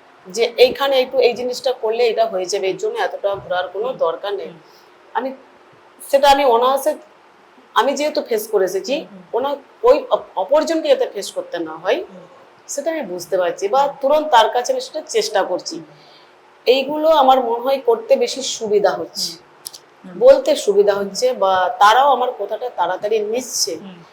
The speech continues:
Speaker 1: এর জন্য হয়তো মানুষ ভালোবাসছে, ভালোবাসা দিচ্ছে। হয়তো আমি সবার কাছে পৌঁছাতে পারছি না, কিন্তু সারাটা দিনের মধ্যে যদি আমি একশোটার মধ্যে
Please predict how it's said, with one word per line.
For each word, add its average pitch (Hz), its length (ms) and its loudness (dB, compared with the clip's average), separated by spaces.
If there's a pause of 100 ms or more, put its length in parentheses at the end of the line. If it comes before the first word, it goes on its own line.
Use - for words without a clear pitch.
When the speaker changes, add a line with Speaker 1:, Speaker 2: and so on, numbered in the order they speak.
(480)
Speaker 1:
এর 262 260 6
জন্য 262 280 0
হয়তো 240 260 -10
মানুষ 226 380 -10
ভালোবাসছে, 208 560 -6
ভালোবাসা 190 480 -8
দিচ্ছে। 185 360 -12 (640)
হয়তো 277 240 0
আমি 311 140 0
সবার 247 440 4
কাছে 254 240 0
পৌঁছাতে 202 440 -2
পারছি 175 320 -6
না, 170 180 -4 (400)
কিন্তু 233 200 -2
সারাটা 226 460 4
দিনের 262 320 0 (120)
মধ্যে 214 420 0
যদি 208 300 0
আমি 220 200 -2 (140)
একশোটার 240 540 -2
মধ্যে 240 420 -2